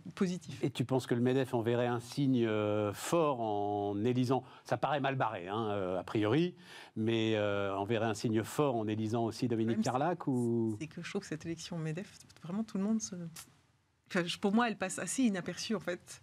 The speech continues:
Speaker 1: Je, je, je trouve que, enfin, le medef a du boulot pour, euh, revenir dans le, dans le débat, apporter
Speaker 2: Ah, tu
Speaker 1: quelque
Speaker 2: trouves ?
Speaker 1: chose. Donc le, le sujet sera moins femmes-hommes que
Speaker 2: Bah,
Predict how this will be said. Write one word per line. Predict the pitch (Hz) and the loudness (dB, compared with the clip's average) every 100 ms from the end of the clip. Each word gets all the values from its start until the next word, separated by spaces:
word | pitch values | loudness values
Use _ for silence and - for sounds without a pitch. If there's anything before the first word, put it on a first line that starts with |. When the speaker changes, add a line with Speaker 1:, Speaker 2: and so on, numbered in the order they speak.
| - - - | -18 -18 -16
Speaker 1:
Je, | - 180 | -4 0
je, | 180 214 | 2 4
je | 185 | 4
trouve | 247 226 | 2 0
que, | |
enfin, | 190 185 | 0 0
le | 170 | 0
medef | 185 233 269 | 0 -2 -2
a | 175 | -4
du | 165 | -2
boulot | 165 175 165 170 - - - _ | -2 -2 -2 -6 -10 -16 -18 _
pour, | - 175 160 | -4 0 2
euh, | 160 156 151 151 156 156 175 | 4 2 0 0 0 0 2
revenir | 175 185 214 214 | 2 4 2 2
dans | 180 | -2
le, | 160 | -2
dans | 160 160 | -2 -2
le | 170 | -2
débat, | 160 170 175 202 208 | 0 0 2 0 -2
apporter | 160 170 143 | -4 -4 -4
Speaker 2:
Ah, | |
tu | 135 | -2
Speaker 1:
quelque | 156 | -4
Speaker 2:
trouves ? | - 254 247 | 0 0 2
Speaker 1:
chose. | 139 | -2
Donc | 165 160 | -4 -6
le, | 175 165 | -6 -4
le | 170 | -6
sujet | 170 196 214 | -8 -4 -2
sera | 220 - 175 - 190 | -4 -6 -8 -6 -6
moins | 202 220 | -2 0
femmes-hommes | 226 208 196 - 220 269 262 | 0 -2 -2 -2 2 2 0
que | 185 | -4
Speaker 2:
Bah, | 180 | -2